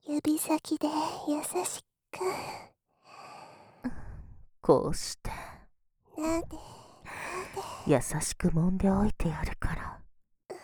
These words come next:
Speaker 1: ここは大事な大事な、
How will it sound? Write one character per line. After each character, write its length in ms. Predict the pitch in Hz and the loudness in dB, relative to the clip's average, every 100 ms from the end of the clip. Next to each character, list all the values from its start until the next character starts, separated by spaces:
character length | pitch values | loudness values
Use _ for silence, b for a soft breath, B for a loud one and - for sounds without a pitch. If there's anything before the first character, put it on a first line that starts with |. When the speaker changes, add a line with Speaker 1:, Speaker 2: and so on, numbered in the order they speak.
| B B B B B B B B B B B B B B B _ _ _ - | B B B B B B B B B B B B B B B _ _ _ -12
Speaker 1:
こ 80 | 277 - | -12 -8
こ 80 | 311 | -2
は 460 | 294 311 311 320 320 _ _ | 0 2 0 -2 -6 _ _
大 260 | - - 294 | -10 -6 -6
事 180 | - - | -4 -2
な 160 | 320 330 | 0 0
大 320 | 294 311 320 | 2 2 2
事 160 | - | -2
な、 60 | 349 | -2